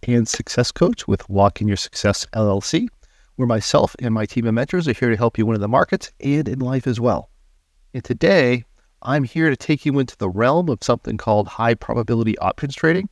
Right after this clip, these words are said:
This is where we utilize option strategies to make money from the passage of time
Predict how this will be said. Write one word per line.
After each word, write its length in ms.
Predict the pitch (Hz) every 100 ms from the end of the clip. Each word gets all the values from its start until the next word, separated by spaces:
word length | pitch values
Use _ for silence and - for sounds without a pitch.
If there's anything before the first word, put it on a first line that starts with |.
| _ _ _ _ -
This 160 | -
is 140 | 202 175
where 140 | 165
we 100 | 143
utilize 560 | 143 135 123 113 104 - -
option 340 | 107 - 170
strategies 600 | - - 170 170 185 175
to 100 | -
make 240 | 113 107 113
money 200 | 117 107
from 200 | 107 110
the 80 |
passage 460 | 104 107 104 - 90
of 100 | 92
time 440 | - 156 170 165